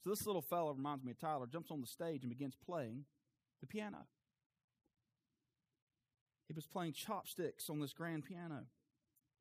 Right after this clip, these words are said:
People started yelling and screaming, trying to get the little boy off the stage. And this whole process, the concert pianist backstage heard what was going on, proceeds to go out on the stage, and he joined the boy and started playing with him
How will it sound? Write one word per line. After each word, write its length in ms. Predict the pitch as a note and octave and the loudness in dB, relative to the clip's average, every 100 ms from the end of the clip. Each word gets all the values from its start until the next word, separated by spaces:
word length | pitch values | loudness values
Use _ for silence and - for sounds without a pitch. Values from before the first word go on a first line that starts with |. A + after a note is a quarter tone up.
| _ - | _ 6
People 220 | A3 A3+ | 8 8
started 340 | A3 B3 A3+ F3 | 8 10 10 12
yelling 300 | A3 A#3 G#3+ | 12 12 8
and 100 | F#3+ | 4
screaming, 400 | - A#3+ A#3 F3+ | 2 2 4 4
trying 260 | - A3+ | 4 4
to 60 | G#3+ | 6
get 140 | G3+ | 2
the 80 | G#3+ | 4
little 180 | G#3+ G3+ | 6 6
boy 260 | F3 G#3+ F#3+ | 8 8 10
off 220 | G3 F#3 | 8 6
the 60 | |
stage. 640 | D#3 - A3 F#3 A#2+ - - _ _ _ _ _ _ | 0 2 4 4 2 -4 -10 _ _ _ _ _ _
And 140 | G3 | 8
this 140 | A#3 - | 8 10
whole 260 | C#4 C#4+ | 10 10
process, 880 | - B3+ A3+ G3+ - B2 - - - - _ _ _ _ _ | 8 8 8 8 4 0 0 -6 -6 -10 _ _ _ _ _
the 60 | C#3+ | 0
concert 440 | G#3+ A3 G#3+ G3+ | 4 4 4 0
pianist 420 | - G3+ F#3+ D3 | 2 0 2 2
backstage 480 | F3 F3 - F#3 C#3+ | 2 2 4 4 4
heard 280 | - G#3 A3+ | 4 6 6
what 100 | A3+ | 2
was 120 | G3+ | -6
going 340 | E3 G3 F#3 D#3+ | 0 2 4 4
on, 260 | C#3+ B2 - - - | 4 2 -2 -12 2
proceeds 520 | F#3+ - B3+ C#4+ - | 4 8 8 6 2
to 80 | F3 | 4
go 180 | A#3+ | 8
out 120 | C4 B3 | 10 8
on 120 | G#3+ | 6
the 60 | |
stage, 360 | F#3 - A3+ F#3 G3 | 4 6 6 6 4
and 80 | |
he 100 | F#3+ | 4
joined 380 | E3 G3 B3 C#4+ | 4 2 4 4
the 40 | A#3+ | 4
boy 260 | G#3 G#3+ | 6 6
and 120 | G#3 | 6
started 380 | F3 A3+ A3+ G#3 | 0 2 2 2
playing 340 | - G#3+ G#3 D3+ | 0 0 2 2
with 160 | C#3+ | 2
him 180 | D3+ D3 | 0 -4